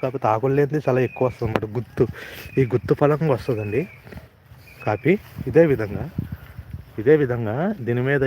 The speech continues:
ఎక్కువగా ఒత్తుగా దీనికైతే వస్తాయండి. ఇది టైమ్ పడుద్ది కొద్దిగా. చూడండి కాఫీ తోట. ఒకవేళ మీరు కాఫీ తీసుకున్న మొక్క తోట ఇలాంటివి తీసుకోండి లీజుకి. వడ్డీ అనుమానం, వడ్డీ త-, అనుమానం తీసుకున్నా ఇలాంటిది, ఇలాంటి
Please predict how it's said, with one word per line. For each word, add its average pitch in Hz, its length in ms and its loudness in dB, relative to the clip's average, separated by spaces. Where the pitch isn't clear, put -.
ఎక్కువగా 131 460 0
ఒత్తుగా 143 340 -2
దీనికైతే 139 440 0
వస్తాయండి. 98 440 0
ఇది 139 180 -2
టైమ్ 123 220 -2
పడుద్ది 104 320 -4
కొద్దిగా. 98 260 -6
చూడండి 151 280 -4
కాఫీ 127 240 -2
తోట. 135 160 -2
ఒకవేళ 123 320 -4
మీరు 135 220 0
కాఫీ 110 200 -6
తీసుకున్న 156 320 -4
మొక్క - 220 -2
తోట 156 200 4
ఇలాంటివి 131 320 2
తీసుకోండి 120 440 -2
లీజుకి. 104 320 -2
వడ్డీ 113 200 0
అనుమానం, 123 360 -2
వడ్డీ 110 260 0
త-, 120 100 -6
అనుమానం 120 420 -6
తీసుకున్నా 127 360 -6
ఇలాంటిది, 131 340 -6
ఇలాంటి 139 220 -4